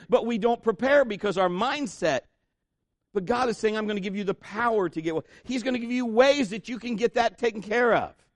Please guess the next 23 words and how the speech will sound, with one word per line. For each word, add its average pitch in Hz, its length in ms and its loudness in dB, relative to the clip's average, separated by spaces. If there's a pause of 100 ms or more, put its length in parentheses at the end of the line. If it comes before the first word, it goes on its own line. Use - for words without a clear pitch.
(1200)
Doesn't 247 280 0
mean 233 100 -2
you 196 80 -2
gotta 185 160 2
buy 175 200 2
everybody 165 400 0
something, 165 360 -2
like, 147 220 -2
extravagant 165 600 0
or 156 120 -2
anything 160 240 -2
like 151 220 -2
that, 208 160 4
and 214 120 -4
it 226 40 -2
doesn't 220 200 -4
mean 226 140 -4
you 214 60 0
ha-, 202 140 -2
can't 208 200 -6
use 202 180 -6
good 185 220 -2
sense. 214 260 -2